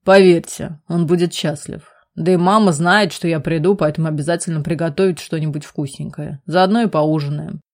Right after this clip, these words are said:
Дружелюбно посматривает на меня Афинский. Я вспоминаю, что снова пропустила обед. Это нехорошо.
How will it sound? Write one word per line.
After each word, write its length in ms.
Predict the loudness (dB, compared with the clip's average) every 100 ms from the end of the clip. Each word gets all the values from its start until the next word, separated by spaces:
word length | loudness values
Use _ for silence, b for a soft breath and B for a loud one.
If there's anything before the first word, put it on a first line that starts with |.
| _ _ _ _
Дружелюбно 540 | -6 0 2 2 0 -2
посматривает 720 | -2 -2 -2 -2 -4 -6 -6
на 60 |
меня 260 | -6 -4 -6
Афинский. 640 | -8 -8 -10 -12 -16 -18 -18 _ _ _ _ _
Я 80 | -2
вспоминаю, 520 | 0 2 2 2 0
что 180 | -4 -6
снова 360 | -4 -2 -2 -2
пропустила 600 | -6 -6 -8 -6 -4 -4
обед. 420 | -6 -8 -10 -16 _
Это 200 | -6 -2
нехорошо. 760 | -2 -2 -8 -10 -12 -14 -14